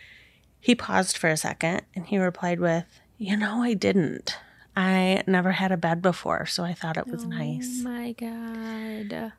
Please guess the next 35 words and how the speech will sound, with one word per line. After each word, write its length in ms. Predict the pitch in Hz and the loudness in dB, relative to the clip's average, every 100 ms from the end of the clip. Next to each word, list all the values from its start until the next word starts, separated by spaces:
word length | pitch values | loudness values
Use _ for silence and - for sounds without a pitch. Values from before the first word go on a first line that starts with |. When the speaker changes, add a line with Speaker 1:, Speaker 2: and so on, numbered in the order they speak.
| _ | _
Speaker 1:
He 240 | - - 247 | -4 2 6
doesn't 300 | 240 240 226 | 6 6 6
think 180 | 226 202 | 6 6
anything 400 | 196 190 202 202 | 6 6 6 6
of 200 | 185 185 | 4 6
that 200 | 226 - | 4 4
statement, 580 | - 233 - 127 254 - - | 2 0 2 0 0 -2 -2
and 160 | 190 190 | 2 4
I'm 220 | 190 190 | 4 4
sitting 360 | 190 202 196 185 | 2 4 4 4
here 200 | 190 180 | 2 0
going, 520 | 175 175 165 165 160 - _ _ _ - _ _ _ _ - - - | 2 2 0 -2 -4 -10 _ _ _ -20 _ _ _ _ -10 -10 -2
"My 120 | 175 | 0
heart 260 | 170 156 143 | 2 2 0
is 100 | 156 | -2
breaking." 400 | - 160 - - - | -6 -8 -10 -10 -2
Speaker 2:
Yeah. 720 | 240 269 330 359 277 185 175 180 - - - - - - _ _ - | 0 0 -2 -4 -2 -2 -4 -8 -12 -18 -18 -20 -20 -20 _ _ 2
Speaker 1:
Um, 520 | 190 180 165 160 160 _ | 4 6 4 0 -6 _
but 100 | 185 | 4
again, 400 | 196 185 180 190 | 6 6 4 2
he 100 | - 175 | 0 2
does 220 | 170 175 | 2 2
not 180 | 156 156 | 0 0
wanna 160 | 165 | 0
be 120 | 165 | 2
a 40 | 175 | 2
victim. 300 | 190 254 330 | 4 8 12
Speaker 2:
<laughs> 120 | 359 | 12
No. 420 | 392 359 320 233 | 12 12 10 8
Speaker 1:
He 160 | 214 220 | 6 6
was 160 | 214 | 6
very 500 | 180 180 180 196 190 | 4 2 8 10 8
clear. 480 | 185 185 156 - 151 - - - - - - | 6 4 2 2 -4 -8 -16 -16 -16 -2 6
Um, 480 | 202 185 175 160 156 - - - | 8 8 8 2 -2 -10 -16 -4
Speaker 2:
L-, 120 | - | 4